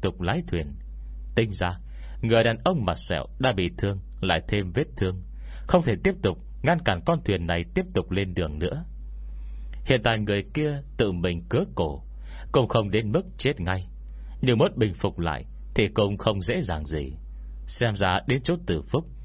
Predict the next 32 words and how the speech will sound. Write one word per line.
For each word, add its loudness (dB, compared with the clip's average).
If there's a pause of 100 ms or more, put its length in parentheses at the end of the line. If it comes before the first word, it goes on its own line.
(180)
cũng 6
không 2
cần 0
phải 2
cởi 2
quần 0
áo 0
kiểm 0
tra 0
nữa, -2 (640)
chỉ 4 (120)
cần 2 (240)
tùy 8 (120)
tiện 2 (240)
nhìn 2
vào 2
cổ 0 (200)
là 2
sẽ 0
biết 0
ngay 0
thân 0
phận 0
người 0 (100)
kia. 2 (2000)
Thuyền 6
lớn 4
khởi 2
hành -2
không 0
bao 2
lâu, 0